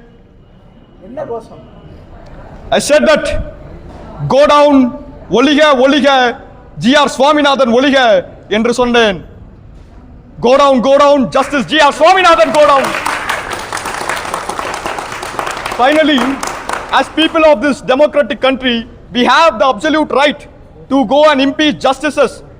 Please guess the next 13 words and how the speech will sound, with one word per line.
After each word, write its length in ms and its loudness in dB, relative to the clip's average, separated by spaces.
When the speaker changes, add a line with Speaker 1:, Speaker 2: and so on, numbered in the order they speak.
Speaker 2:
in 120 0
the 380 2
s-, 160 -20
parliament 600 0
with 120 -2
a 60 2
special 380 0
majority. 640 0
I, 180 2
as 180 2
a 40 0
law 180 4
student, 440 -2